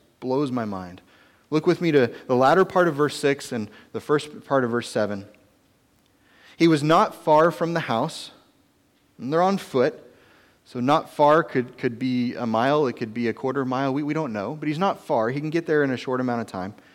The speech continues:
It says, "When the centurion sent friends to him," so not only did he send the Jewish elders, but now he's sending friends to Jesus, he said, "Lord, don't trouble yourself, for I do not deserve to have you come under my roof.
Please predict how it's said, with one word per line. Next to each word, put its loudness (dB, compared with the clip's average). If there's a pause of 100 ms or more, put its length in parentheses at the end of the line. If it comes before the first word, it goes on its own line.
(880)
It -20
says, 4
"When 2
the 2
centurion 2
sent 0
friends 2
to 2
him," 2
so 4 (160)
not 4
only 6
did 2
he 2
send 4
the 2
Jewish 2 (160)
elders, 4
but -8
now 4
he's 4
sending 2
friends 2
to -2
Jesus, -4
he -18
said, 4
"Lord, 4 (240)
don't 4
trouble 4
yourself, 4
for 2
I 4
do 2
not 4
deserve 4 (220)
to 4
have 4
you 0
come 2
under 4
my 4
roof. 0